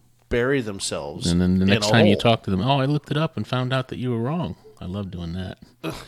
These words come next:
Speaker 1: well, no, 'cause then they just start back in again.
Speaker 2: <laughs>
Speaker 1: Don't forget, I can't argue.
Speaker 2: I can't
Speaker 1: I
Speaker 2: either.
Speaker 1: can't
Speaker 2: I'm not
Speaker 1: think
Speaker 2: good at
Speaker 1: fast.
Speaker 2: debating and all that
Speaker 1: I
Speaker 2: stuff.
Speaker 1: can't think fast enough. I can. Th-, I mean, like, I can.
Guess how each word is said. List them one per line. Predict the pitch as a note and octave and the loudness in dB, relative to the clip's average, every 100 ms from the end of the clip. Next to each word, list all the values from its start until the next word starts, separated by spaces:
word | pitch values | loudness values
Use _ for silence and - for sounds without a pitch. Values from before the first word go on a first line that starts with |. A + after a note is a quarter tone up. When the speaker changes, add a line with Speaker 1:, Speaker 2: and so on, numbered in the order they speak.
| - | -14
Speaker 1:
well, | C3+ A2+ F#2+ F2+ F2+ | -6 -2 -2 -4 -4
no, | B2 A#2 | -2 0
'cause | A#2+ B2 | -2 -4
then | B2+ | -2
they | A#2+ A#2 | -2 -4
just | A2 | -4
start | - A2 G2+ | -2 -2 -2
back | F2+ F#2 | -6 -8
in | G#2+ F2+ | -8 -10
again. | D2 D#2 - - - | -14 -18 -20 -20 -18
Speaker 2:
<laughs> | - - C3+ | -10 -6 -2
Speaker 1:
Don't | F3+ F3+ | -2 0
forget, | E3 E3 | 0 0
I | B2+ | 0
can't | F#3 G#3+ D3 | 0 -2 -2
argue. | A2 A#2 - - - _ _ _ _ - | -4 -6 -12 -20 -20 _ _ _ _ -8
Speaker 2:
I | - | -4
can't | - G#2 A2+ | 0 4 4
Speaker 1:
I | |
Speaker 2:
either. | B2+ | 4
Speaker 1:
can't | F2+ F3+ | 4 4
Speaker 2:
I'm | A2+ | 6
not | - | 6
Speaker 1:
think | D#3+ B2+ | 6 6
Speaker 2:
good | |
at | G#2+ | 6
Speaker 1:
fast. | A2 F2+ | 4 4
Speaker 2:
debating | F2+ G2 F#2+ E2+ | 4 4 0 -2
and | D#2+ | -2
all | E2+ | -2
that | F2 | -2
Speaker 1:
I | A#2 | -2
Speaker 2:
stuff. | D3+ E3+ | -2 -2
Speaker 1:
can't | D#3+ A#2+ | -2 -2
think | D#3+ D3+ | -4 -4
fast | - B2+ B2+ - G2+ | -4 -2 -2 -2 -4
enough. | E2 - | -8 -6
I | A2+ | -4
can. | A#2+ B2 | -2 -6
Th-, | - | -4
I | D3 | -2
mean, | D3 | 0
like, | B2+ B2 A#2+ | 0 -2 -2
I | B2 C#3 | -2 -2
can. | C#3 B2+ | -2 -4